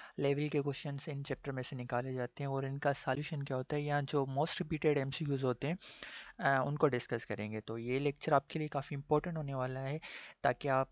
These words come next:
जो है, आप पहले से ही एनालाइज कर सकें कि किस टाइप के क्वेश्चन आ जाते हैं। तो आप एंड तक देखिए और स्टार्ट करते हैं पहले क्वेश्चन के साथ कि what is a scalar। बेसिक क्वेश्चन है सबसे पहले कि स्केलर हम किसको बोलते हैं। तो ऑप्शन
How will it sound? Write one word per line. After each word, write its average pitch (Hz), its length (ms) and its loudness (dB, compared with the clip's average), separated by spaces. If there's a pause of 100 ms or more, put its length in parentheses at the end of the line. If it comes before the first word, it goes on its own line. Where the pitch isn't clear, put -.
जो 143 100 0
है, 135 340 -4
आप - 200 -4
पहले 143 240 0
से - 180 -4
ही 151 300 -4
एनालाइज 143 400 -2
कर 143 120 -2
सकें 139 380 -4
कि 135 60 -6
किस 135 240 -4
टाइप - 160 -2 (100)
के 147 60 -4
क्वेश्चन 135 320 -4
आ 120 80 0
जाते 120 280 -4
हैं। 127 100 -4
तो 123 120 -2
आप 123 180 -2
एंड 139 200 -4
तक 160 100 2
देखिए 151 440 -4 (480)
और 127 360 2
स्टार्ट 143 340 2
करते 151 220 -4
हैं 147 100 -6
पहले 143 180 -2
क्वेश्चन 147 320 -2
के 147 100 -2
साथ 160 200 4 (640)
कि 147 160 6
what 139 240 12
is 160 200 4
a 156 100 6 (100)
scalar। 147 300 2
बेसिक 143 320 4
क्वेश्चन 175 340 6
है 175 80 4
सबसे - 280 0
पहले 160 280 4
कि 151 200 0
स्केलर 160 440 2
हम 147 120 2
किसको 147 340 4
बोलते 123 320 4
हैं। 127 120 -2
तो 127 80 4
ऑप्शन 139 300 2